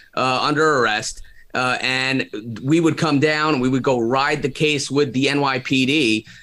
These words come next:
Uh, and often that would entail me getting the defendant on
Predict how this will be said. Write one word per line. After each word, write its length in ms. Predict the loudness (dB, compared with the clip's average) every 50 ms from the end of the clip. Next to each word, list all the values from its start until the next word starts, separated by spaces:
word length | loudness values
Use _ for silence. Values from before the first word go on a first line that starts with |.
| -16 -6 -4
Uh, 260 | -2 0 0 0 0
and 160 | -2 0 0
often 320 | 0 2 0 2 2 2 0
that 200 | 2 0 -2 0
would 180 | 2 2 2
entail 460 | 2 0 -2 -2 -2 -2 -2 0 0 2
me 460 | 2 2 4 4 2 2 0 -2 -4 -8 -20 -12 -6
getting 360 | -4 -2 0 0 0 0 0
the 80 | 0 0
defendant 560 | 0 -2 -2 -2 -2 -2 0 0 -2 -2 -2 -2
on 360 | -2 0 0 0 0 -2